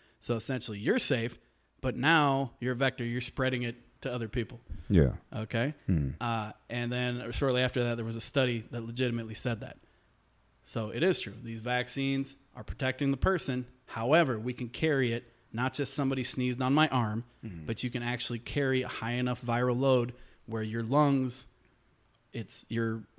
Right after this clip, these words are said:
Speaker 1: breathing it. You're breathing it
Speaker 2: Yeah.
Speaker 1: in and out, to, and you can give it to someone else. You're protected. They're not into vaccines. They haven't been sick before. They don't have natural immunity.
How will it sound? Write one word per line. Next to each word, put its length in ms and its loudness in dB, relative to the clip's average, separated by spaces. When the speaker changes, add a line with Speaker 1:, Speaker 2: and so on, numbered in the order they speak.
Speaker 1:
breathing 360 4
it. 180 -12
You're 100 -8
breathing 280 6
it 60 10
Speaker 2:
Yeah. 100 8
Speaker 1:
in 60 6
and 100 0
out, 240 -2
to, 180 -2
and 140 -2
you 60 -6
can 140 -8
give 160 -2
it 80 -8
to 80 -8
someone 320 -2
else. 380 -2
You're 180 -2
protected. 760 -6
They're 500 0
not 300 0
into 180 -2
vaccines. 720 0
They 200 -10
haven't 340 -6
been 320 -4
sick 320 2
before. 380 2
They 100 0
don't 120 2
have 100 0
natural 340 -2
immunity. 340 -2